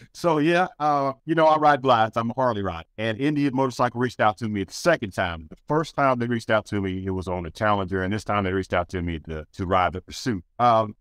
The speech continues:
I've never been on it before. The only thing that they did for me is changed out, well, two things. They changed out the seat. They made sure I had a tall seat.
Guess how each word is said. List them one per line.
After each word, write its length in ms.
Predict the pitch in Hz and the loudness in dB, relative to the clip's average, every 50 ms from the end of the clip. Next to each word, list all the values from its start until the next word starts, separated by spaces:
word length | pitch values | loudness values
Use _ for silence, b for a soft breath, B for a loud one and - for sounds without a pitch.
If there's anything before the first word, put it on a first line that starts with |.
| _ _ | _ _
I've 220 | 95 95 92 90 - _ _ _ | -4 -4 -2 -4 -6 _ _ _
never 300 | - 101 127 139 127 131 | -4 -2 0 0 0 -2
been 200 | 123 131 147 151 | -2 -2 0 0
on 140 | 143 139 139 | 2 2 0
it 60 | 139 | -2
before. 320 | 120 120 - - 143 135 120 | -4 -6 -6 -4 -2 -2 -2
The 100 | 110 95 | -2 -2
only 300 | 127 139 156 170 175 170 | -2 -2 -2 -2 -4 -6
thing 300 | - - 170 160 156 147 | -2 0 0 0 2 -2
that 140 | 151 143 - | -4 -4 -2
they 220 | 147 135 120 113 _ _ | -4 -4 -4 -6 _ _
did 260 | 127 143 160 160 151 - | 0 0 0 0 -4 -6
for 240 | - 165 160 151 | -6 -4 -2 0
me 320 | 127 117 107 101 101 104 - _ _ _ | 0 0 0 -2 -2 -4 -8 _ _ _
is 240 | - 98 101 98 - | -6 -6 -6 -6 -8
changed 420 | - - - 127 123 120 107 95 117 | -10 -4 -2 0 0 0 -2 0 2
out, 220 | 117 110 110 - | 2 2 2 0
well, 160 | 117 117 110 92 | -2 -2 -2 -2
two 140 | - - 185 - | -4 -6 -6 -4
things. 180 | - 85 - _ _ | -4 -8 -8 _ _
They 120 | - 101 92 | -8 -8 -4
changed 320 | - 151 151 156 131 139 | -2 -2 0 0 2 2
out 160 | 143 143 - | 2 2 0
the 40 | 139 | -2
seat. 280 | - - 131 120 117 - | -6 -4 -4 -4 -4 -4
They 140 | 104 104 101 | -4 -4 -2
made 200 | 107 123 127 120 | -2 -2 -4 -4
sure 220 | - - 123 113 | -6 -6 -2 0
I 80 | 107 107 | 0 0
had 160 | 117 107 92 | 0 -2 -4
a 60 | - | -6
tall 320 | - - 143 147 156 156 147 | -6 -2 2 2 2 2 0
seat. 320 | - - 127 117 110 | -2 -4 -4 -4 -4